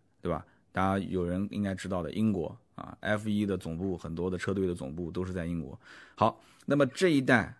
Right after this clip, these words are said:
还出了一个一点三升加电动机的混动版本，但这个混动跟我们现在说的这个本田的I M M D的这个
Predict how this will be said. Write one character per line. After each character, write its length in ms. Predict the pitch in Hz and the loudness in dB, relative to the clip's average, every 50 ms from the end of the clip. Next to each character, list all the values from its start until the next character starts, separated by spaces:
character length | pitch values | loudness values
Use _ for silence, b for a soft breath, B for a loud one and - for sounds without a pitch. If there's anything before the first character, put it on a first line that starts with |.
| _ _ | _ _
还 160 | - - 101 | 0 0 0
出 200 | 95 - - 113 | 2 2 4 4
了 80 | 107 101 | 4 4
一 60 | 98 | 4
个 80 | 98 104 | 2 2
一 100 | - - | 2 2
点 200 | 117 113 98 87 | 0 0 0 -2
三 200 | 95 - 104 107 | 0 0 0 0
升 220 | 104 107 107 107 101 | 2 2 2 2 2
加 240 | - 104 98 101 95 - | 2 2 0 0 -2 0
电 160 | - 113 104 | 2 4 4
动 160 | 104 95 90 | 4 4 2
机 160 | 87 92 92 | 0 0 -2
的 100 | 87 85 | -2 -2
混 160 | - - 82 85 | -2 -2 -2 0
动 140 | 95 95 | 0 0
版 120 | 92 85 87 | 0 0 -2
本， 80 | 80 78 | 0 4
但 140 | - 139 135 | 4 4 4
这 200 | - 254 254 220 | 6 6 6 8
个 80 | 147 113 | 8 6
混 180 | - - 92 | 6 6 6
动 140 | 107 117 110 | 6 6 6
跟 120 | 107 117 | 6 4
我 60 | 110 95 | 4 4
们 120 | 82 90 | 2 0
现 80 | 98 107 | 0 0
在 100 | 98 98 | 0 2
说 160 | - 107 104 | 4 2 4
的 100 | 101 95 | 4 2
这 120 | 90 95 | 0 0
个 200 | 87 85 - - _ | -2 -2 -4 -4 _
本 140 | - 95 95 92 | 0 0 2 2
田 160 | 95 95 104 | 2 2 0
的 60 | 104 | 2
I 160 | - - 107 | 0 0 0
M 140 | 104 101 104 | 2 2 2
M 200 | 101 101 104 107 | 2 2 2 2
D 180 | 101 107 104 95 | 2 2 0 0
的 100 | 82 85 | 0 0
这 140 | 92 90 | 0 0
个 120 | 80 78 | 0 -2